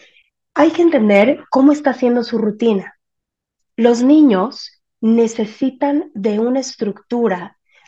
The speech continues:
para poder desarrollarse en todas sus áreas de manera correcta. Entonces, si yo tengo un niño que está teniendo unas tardes monótonas, que está todo el tiempo en el iPad,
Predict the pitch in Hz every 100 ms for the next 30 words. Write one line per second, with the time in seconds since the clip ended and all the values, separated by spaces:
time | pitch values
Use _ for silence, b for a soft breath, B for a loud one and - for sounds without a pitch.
0 | _ 226 208 202 - 214 220 254 277 -
1 | 233 202 196 190 190 - 185 233 - -
2 | 226 202 196 _ - 254 254 262 220 196
3 | 202 185 190 220 - 196 190 180 175 180
4 | 175 - 226 320 349 - - _ _ _
5 | - 240 220 - - - - B B B
6 | B - 262 269 320 339 349 320 269 262
7 | 202 160 - _ _ _ 226 208 - 240
8 | 277 262 254 262 226 - 208 196 190 190
9 | _ - 190 190 196 190 185 175 175 185
10 | - _ b b b b - 233 220 -
11 | 226 233 208 185 190 180 180 180 202 202
12 | 190 185